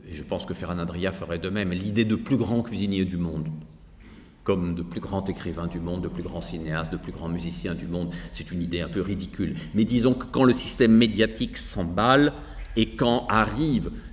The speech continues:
ce fameux classement déjà évoqué la dernière fois du World's fifty Best Restaurants,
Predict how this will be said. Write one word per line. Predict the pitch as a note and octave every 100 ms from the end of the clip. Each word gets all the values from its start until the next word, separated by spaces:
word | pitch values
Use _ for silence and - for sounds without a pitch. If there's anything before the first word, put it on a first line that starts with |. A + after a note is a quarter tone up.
| -
ce | - - G#2 F#2+
fameux | - - G2+ B2+
classement | - B2 A2+ - A2 B2+
déjà | G#2 F#2+ G2+
évoqué | F#2+ G2+ - B2+
la | F#2
dernière | F2 F#2 F#2 F#2+ F#2
fois | - B2 B2+ A#2
du | - F2 D#2 - -
World's | F#2+ G2+ G2+ G2 -
fifty | - F#2+ - E2
Best | F2 E2+ -
Restaurants, | F#2 F2 E2+ E2+ A#2 C#3+